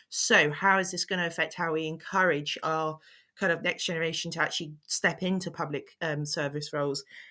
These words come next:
as public servants? Um, and that's something that we should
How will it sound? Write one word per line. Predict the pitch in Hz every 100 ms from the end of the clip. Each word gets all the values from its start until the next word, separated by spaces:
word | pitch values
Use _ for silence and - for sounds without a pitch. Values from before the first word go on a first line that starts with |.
| - -
as | 170 160
public | - 160 147 -
servants? | 170 151 139 123 - - _ - _ _
Um, | 151 151 151 151 156 151 _ _ _ -
and | 151
that's | 143 -
something | 151 147
that | 160 -
we | 147
should | - 139